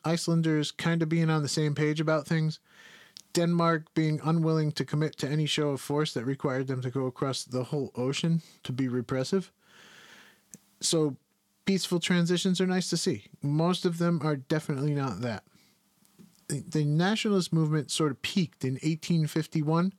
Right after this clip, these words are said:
and when the Danish parliament ignored the Icelandic representatives' requests, and they passed their own independent legislation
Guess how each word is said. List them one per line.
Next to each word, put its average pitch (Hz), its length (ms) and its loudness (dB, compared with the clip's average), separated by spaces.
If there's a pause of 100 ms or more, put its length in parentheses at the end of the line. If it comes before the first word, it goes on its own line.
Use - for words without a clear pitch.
(600)
and 135 280 -4
when 151 140 2
the 131 100 -2
Danish 160 560 0
parliament 151 500 0 (380)
ignored 147 500 0
the 139 140 -2
Icelandic 147 600 -2
representatives' 139 680 -2
requests, 127 800 -4
and 127 440 -2
they 123 180 0
passed - 380 -4
their 156 300 0
own 185 320 2
independent 143 640 -2
legislation 104 680 -4